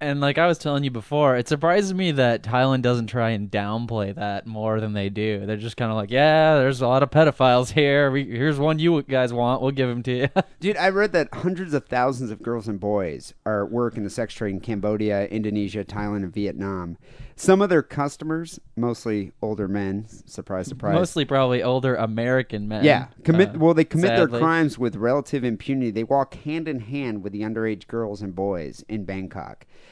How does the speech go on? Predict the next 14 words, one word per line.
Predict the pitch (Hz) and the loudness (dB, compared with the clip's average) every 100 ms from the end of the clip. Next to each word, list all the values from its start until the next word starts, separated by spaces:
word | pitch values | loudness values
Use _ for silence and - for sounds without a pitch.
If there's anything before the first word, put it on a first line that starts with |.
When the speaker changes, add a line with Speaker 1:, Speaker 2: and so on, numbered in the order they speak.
| - - | -14 0
Speaker 2:
I | 147 | 2
guess | 147 226 139 | 4 4 4
Speaker 1:
Good | |
job, | 113 104 | 0 0
guys. | 107 104 - | -4 -4 0
Nice, | 160 | 2
nice | 139 190 | 4 4
Speaker 2:
apparently, | 226 147 156 156 | 4 4 6 6
Speaker 1:
tourism | 143 139 123 113 | 4 4 2 -2
trade | 110 110 110 | -2 -2 -2
you | |
got | 104 101 | -4 -4
there. | - | 0
Speaker 2:
apparently, | 104 202 185 151 139 135 | 2 4 4 2 2 0